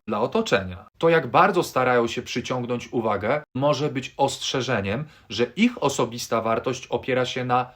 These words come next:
zewnętrznych źródłach. Zazwyczaj brakuje im empatii, co sprawia, że są niezdolni do nawiązywania głębszych relacji.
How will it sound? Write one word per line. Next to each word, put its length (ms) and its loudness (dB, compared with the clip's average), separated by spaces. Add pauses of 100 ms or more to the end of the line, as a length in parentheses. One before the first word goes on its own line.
(120)
zewnętrznych 920 0
źródłach. 720 -4
Zazwyczaj 520 4
brakuje 420 2
im 260 -4
empatii, 640 0 (100)
co 160 0
sprawia, 540 2 (220)
że 180 -2
są 220 -2
niezdolni 680 2
do 120 0
nawiązywania 760 0
głębszych 600 -4
relacji. 640 -6